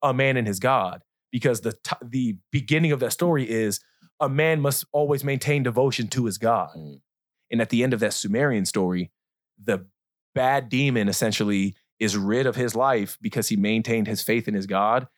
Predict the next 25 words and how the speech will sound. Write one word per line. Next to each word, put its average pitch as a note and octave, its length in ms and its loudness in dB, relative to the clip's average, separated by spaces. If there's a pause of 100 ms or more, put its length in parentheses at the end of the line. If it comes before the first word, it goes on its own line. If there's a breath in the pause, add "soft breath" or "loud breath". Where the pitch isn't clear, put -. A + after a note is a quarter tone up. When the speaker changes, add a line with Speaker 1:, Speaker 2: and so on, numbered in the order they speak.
Speaker 2:
Mm-hmm. D2+ 180 -14
Speaker 1:
And A2+ 140 0
then G#2 120 0
God A2+ 280 2
puts A#2 200 0
a F#2+ 80 -4
good E3 340 -2
demon A2+ 480 0 (140)
in B2+ 140 0
his A#2+ 180 0
life A2 220 2
for A#2+ 100 0
the G2 80 0
rest G#2 180 0
of A2 60 -4
his G2 120 -4
life, G#2 160 0
and G2 80 -2
he's G#2 120 -2
blessed G#2+ 360 0
forever F#2+ 320 0
from F#2+ 160 -10
that - 120 -6
point F2+ 180 -8
on. D2 140 -14